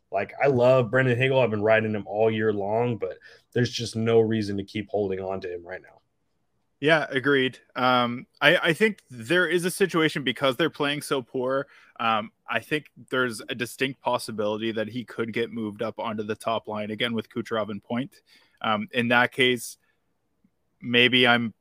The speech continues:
Speaker 2: still interested in hanging on to him, but until that happens, I, I, I just, I mean, you can't bank on that happening either. That's,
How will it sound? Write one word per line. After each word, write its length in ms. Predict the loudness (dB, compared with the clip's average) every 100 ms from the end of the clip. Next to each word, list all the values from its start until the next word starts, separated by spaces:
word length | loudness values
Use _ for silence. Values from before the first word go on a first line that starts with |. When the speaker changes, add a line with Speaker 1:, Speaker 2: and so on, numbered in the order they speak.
| _
Speaker 2:
still 720 | -12 2 6 6 6 2 -2 -4
interested 440 | -6 -6 -2 -2
in 80 | -2
hanging 340 | 0 0 0 2
on 180 | 2
to 120 | 2 0
him, 120 | 2
but 240 | 2 2 -2
until 300 | -6 -2 2
that 200 | 4 4
happens, 640 | 2 2 0 -4 -8 -16 -10
I, 100 | -6
I, 360 | -4 -6 -6 -8
I 60 |
just, 260 | -8 -10 -2
I 140 | 0
mean, 120 | 0 0
you 80 |
can't 260 | 0 0 2
bank 280 | 2 0 0
on 120 | -4
that 160 | -2 -2
happening 460 | -4 -6 -10 -18 -20
either. 260 | -18 -16 -14
That's, 260 | -14 -14